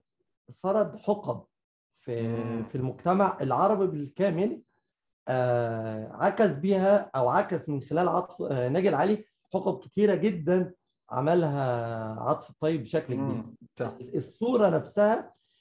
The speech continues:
Speaker 1: م-، رغم إن أنت بتتكلم عن حروب وانفجارات، كنت متخيل إن فعلًا هلاقي حاجات ركيكة، حاجات سيئة،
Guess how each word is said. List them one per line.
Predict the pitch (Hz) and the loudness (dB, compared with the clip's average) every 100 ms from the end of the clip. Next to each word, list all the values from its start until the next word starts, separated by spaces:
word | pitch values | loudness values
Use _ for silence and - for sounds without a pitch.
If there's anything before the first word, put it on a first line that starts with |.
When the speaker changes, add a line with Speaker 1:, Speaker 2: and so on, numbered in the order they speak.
| _ _ | _ _
Speaker 1:
م-، | 147 | -4
رغم | 208 151 143 156 | -2 -2 0 0
إن | |
أنت | 180 | -2
بتتكلم | - - 185 156 | -4 0 0 2
عن | 147 | 0
حروب | - 160 202 170 | -2 2 4 4
وانفجارات، | 160 151 123 143 190 196 | 0 -2 -2 0 0 0
كنت | 160 - | -8 -4
متخيل | 160 165 147 - 208 208 156 107 - _ _ _ - | -4 -2 -6 0 2 2 2 -2 -8 _ _ _ -8
إن | 143 147 143 143 | -4 -2 -2 -2
فعلًا | 143 196 190 165 | 0 2 2 2
هلاقي | 165 | 0
حاجات | 175 - | -2 -2
ركيكة، | 151 139 180 127 123 - _ _ _ | -4 0 -2 -2 -8 -14 _ _ _
حاجات | 127 123 170 196 - _ | -12 -2 0 0 -2 _
سيئة، | _ 156 147 175 156 110 | _ -2 2 2 2 -2